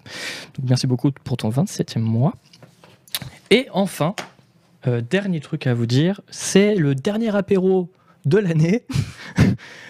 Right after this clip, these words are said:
Euh, j'ai décidé de, de raccourcir un peu les apéros. Il devait y avoir quelques apéros, il devait y en avoir un avec Noah la semaine prochaine et tout. Mais, euh, je vais un peu me reposer maintenant les mardis soirs. Mais on reviendra, euh, l'année prochaine, mais sûrement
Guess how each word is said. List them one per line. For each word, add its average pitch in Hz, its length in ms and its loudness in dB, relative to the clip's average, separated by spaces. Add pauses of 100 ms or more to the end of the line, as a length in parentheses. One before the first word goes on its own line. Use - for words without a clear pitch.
(100)
Euh, 131 600 2
j'ai 131 80 -8
décidé 165 240 -2
de, 143 160 0
de 131 80 -4
raccourcir 170 380 -6
un - 20 -6
peu 170 100 -6
les 156 80 -2
apéros. 156 260 -2
Il - 20 -8
devait 147 140 -2
y - 20 0
avoir 156 180 -4
quelques 170 300 -4
apéros, 160 320 -4
il - 20 -6
devait 139 140 -4
y - 20 -2
en 139 60 -2
avoir 143 280 -2
un 156 100 2
avec 135 300 0
Noah 143 360 2
la 143 80 0
semaine 139 520 0
prochaine 143 360 0
et 139 80 4
tout. 156 320 2 (580)
Mais, 147 320 4
euh, 135 320 0 (380)
je 139 80 0
vais 143 60 4
un 139 60 2
peu 165 140 2
me 165 100 4
reposer 143 460 4
maintenant 139 260 2
les 131 120 2
mardis 123 280 -2
soirs. 135 480 0 (300)
Mais 127 160 2
on 127 80 2
reviendra, 135 760 0
euh, 117 360 -2 (120)
l'année 143 440 0
prochaine, 160 500 -2 (540)
mais 147 120 4
sûrement 185 600 0